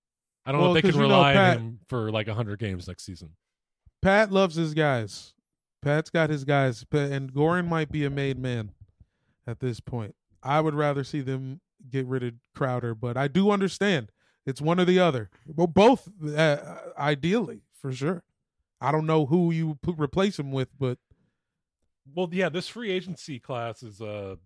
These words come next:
Speaker 1: one of the,
Speaker 2: Oladipo.
Speaker 1: one of the weaker ones
Speaker 2: Miami with
Speaker 1: we've had in
Speaker 2: Oladipo
Speaker 1: a
Speaker 2: is
Speaker 1: long
Speaker 2: nuts.
Speaker 1: time. Yeah, I would love to see Miami.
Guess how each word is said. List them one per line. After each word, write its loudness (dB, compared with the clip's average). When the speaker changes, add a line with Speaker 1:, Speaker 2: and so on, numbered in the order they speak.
Speaker 1:
one 6
of 6
the, 2
Speaker 2:
Oladipo. 0
Speaker 1:
one -2
of -2
the -2
weaker -4
ones -8
Speaker 2:
Miami 2
with 4
Speaker 1:
we've 4
had 4
in 2
Speaker 2:
Oladipo 0
Speaker 1:
a -2
Speaker 2:
is 0
Speaker 1:
long -2
Speaker 2:
nuts. -2
Speaker 1:
time. -10
Yeah, -2
I -4
would -10
love -6
to -20
see -12
Miami. -12